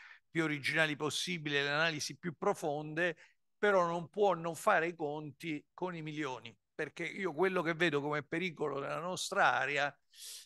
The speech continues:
è che sempre in più, eh, ci abituiamo alla contemplazione del nostro piccolo mondo e delle nostre bolle. Invece noi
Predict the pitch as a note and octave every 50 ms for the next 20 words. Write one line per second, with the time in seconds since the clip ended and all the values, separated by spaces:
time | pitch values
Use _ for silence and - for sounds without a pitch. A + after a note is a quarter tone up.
0 | - _ F3+ E3 - - F#3 E3 - - - G#3 F#3+ D3+ - E3 E3 E3+ E3 -
1 | G3+ G#3 F#3 - - E3 E3 E3 E3 D#3+ D#3+ - - _ - - - - - -
2 | - - - - E3+ - - - F#3 E3+ D3 C#3+ E3+ E3+ F#3 G3+ E3+ D3 D3 D#3
3 | D#3+ D#3+ D3+ D3+ C#3+ B2+ D3 D3+ C#3+ - D3 C#3 C3 D#3+ D#3+ D3+ - - - D#3+
4 | D#3+ D#3+ E3 D#3+ D#3 D#3 C#3+ C3 - - - - - _ _ - D3 D#3 D#3+ D#3+
5 | E3 E3+ E3+ - - - D#3 C#3 - E3 D#3 - - D#3+ D#3+ D3+ D3+ D3+ D3+ D3
6 | D#3 D3+ D3 C#3+ C#3+ C#3+ C#3 C3 C#3 C#3 C3+ C#3+ C#3+ C#3+ C3+ - - - C#3 C#3
7 | C3+ C#3 C#3+ C3+ B2+ B2+ B2+ B2+ C3+ C3+ C#3 D#3 E3 D3 - E3 E3 E3+ E3+ E3+
8 | E3 E3+ E3+ D#3+ D3+